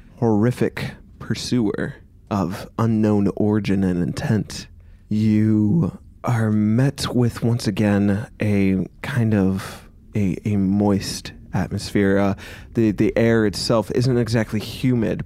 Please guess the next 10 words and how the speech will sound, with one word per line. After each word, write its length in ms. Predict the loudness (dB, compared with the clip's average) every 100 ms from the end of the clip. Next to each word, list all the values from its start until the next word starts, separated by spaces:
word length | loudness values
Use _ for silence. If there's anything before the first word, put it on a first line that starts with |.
| -2
but 260 | 0 0 -2 -12 -12
rather 480 | -2 0 2 2 2
it 180 | 0 0
does 320 | 0 0 -4
feel 560 | -4 0 2 2 0 -6 -20 -20 -20 -12 -6
a 40 |
little 580 | 0 2 2 2 0 -4 -10 -20 -20 -4
damp, 360 | -2 0 -2 -4
misty, 680 | 0 2 0 -2 -4 -2 -4 -8 -12 -4
rather. 500 | -4 -4 -6 -8